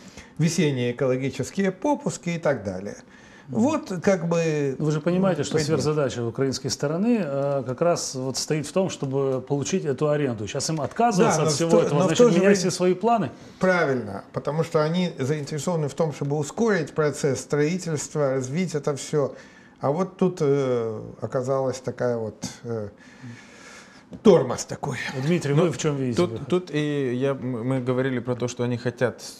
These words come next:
Speaker 3: э, построить эти шесть дамб и шесть гэс,
Speaker 2: Мгм.
Speaker 3: но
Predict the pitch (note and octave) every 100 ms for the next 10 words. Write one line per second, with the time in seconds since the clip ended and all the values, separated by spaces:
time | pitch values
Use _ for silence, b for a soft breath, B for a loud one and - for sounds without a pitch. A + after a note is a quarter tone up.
0 | - G2 F#2+ G2 G2 F#2+ G2 G#2+ G2+ A#2
1 | A2 G#2 G2 G2+ F#2+ - G2+ G2+ A2+ D3
2 | G2 G2+ G2 - G#2 A2 C#3+ - B2+ A2+
3 | A2 G#2+ G#2+